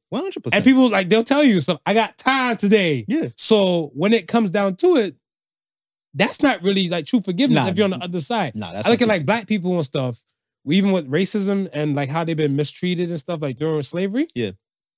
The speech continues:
Speaker 2: We're not in a position of power to forgive truly like that. That's why it's, like, so much hostility and things in between.
Speaker 1: Yeah.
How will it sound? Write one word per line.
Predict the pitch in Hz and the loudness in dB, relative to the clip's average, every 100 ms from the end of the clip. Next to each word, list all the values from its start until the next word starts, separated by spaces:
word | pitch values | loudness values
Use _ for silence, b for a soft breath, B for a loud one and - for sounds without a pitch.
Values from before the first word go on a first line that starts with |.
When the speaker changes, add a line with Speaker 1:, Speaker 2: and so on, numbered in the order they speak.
| _ _ - | _ _ -2
Speaker 2:
We're | 180 | 0
not | 196 | 0
in | 165 | -2
a | |
position | 147 151 - | -6 -6 -6
of | 131 | -8
power | 98 143 147 160 240 _ _ _ _ | -8 -6 -4 -4 -8 _ _ _ _
to | 165 | -4
forgive | 170 139 135 170 135 117 _ _ _ _ _ _ | -2 -2 0 2 0 -6 _ _ _ _ _ _
truly | - - 196 143 107 82 _ _ _ _ _ | -2 2 4 2 -2 -8 _ _ _ _ _
like | 127 147 131 | -4 -2 -2
that. | 123 101 - | -6 -8 -4
That's | 160 - | -2 0
why | 170 | 0
it's, | 151 123 | 0 0
like, | 156 139 | -2 -2
so | 180 | -2
much | 165 147 | 0 -2
hostility | - 135 - - 170 151 123 120 123 _ _ _ _ | -4 -6 -4 -2 0 0 0 -2 -8 _ _ _ _
and | 139 135 - | -4 -4 0
things | 156 143 | 0 0
in | 139 | 0
between. | 131 127 - 180 165 220 311 | -2 -4 -2 0 2 0 -2
Speaker 1:
Yeah. | - 107 | -2 -4